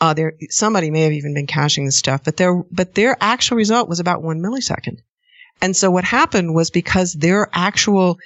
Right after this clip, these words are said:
it actually takes the to list part of it, the going to Entity Framework and back,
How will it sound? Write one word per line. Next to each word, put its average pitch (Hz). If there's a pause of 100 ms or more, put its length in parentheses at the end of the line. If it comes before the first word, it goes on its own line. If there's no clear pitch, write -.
(220)
it 185
actually 170
takes -
the 151
to -
list 202
part 190
of 127
it, -
the 156
going 185
to 214
Entity 202
Framework 202
and 185
back, 185